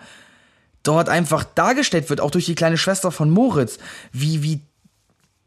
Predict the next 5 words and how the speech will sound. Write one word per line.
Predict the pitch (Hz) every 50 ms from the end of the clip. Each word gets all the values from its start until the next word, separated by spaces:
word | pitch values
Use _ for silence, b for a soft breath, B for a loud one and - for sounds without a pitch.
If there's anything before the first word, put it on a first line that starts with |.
| _ -
schizophren | - - - 214 208 - - 220 208 - - - - 170 - 240 277 330 330 247
diese | 220 175 202 156
Gesellschaft | 185 180 180 226 302 320 - - 156 143 - -
geworden | 135 117 113 120 120 117 113 110
ist. | 113 113 -